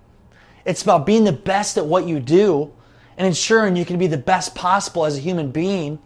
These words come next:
and to make the biggest impact. That's what it's about. And that's what true entrepreneurship is. You know, I've talked a lot lately about how people think being an entrepreneur, they see it as the cars, the girls,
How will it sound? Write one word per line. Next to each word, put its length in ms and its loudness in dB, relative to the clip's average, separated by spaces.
and 100 -6
to 60 2
make 180 0
the 80 -2
biggest 360 0
impact. 640 -6
That's 360 0
what 160 0
it's 140 -6
about. 500 -6
And 100 -4
that's 200 2
what 120 -2
true 240 0
entrepreneurship 680 -2
is. 440 -10
You 60 -4
know, 80 6
I've 80 2
talked 240 2
a 60 4
lot 220 4
lately 300 2
about 220 0
how 380 0
people 420 0
think 440 -6
being 160 4
an 60 2
entrepreneur, 680 0
they 80 0
see 260 2
it 80 8
as 340 4
the 120 -2
cars, 840 2
the 80 2
girls, 920 2